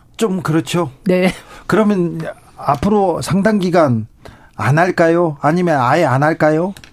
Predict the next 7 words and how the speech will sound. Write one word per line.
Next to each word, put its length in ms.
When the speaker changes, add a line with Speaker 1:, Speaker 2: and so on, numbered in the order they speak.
Speaker 2:
저는 460
어쨌든 480
지난번에 600
한번 280
코로나 400
일구를, 840
음, 540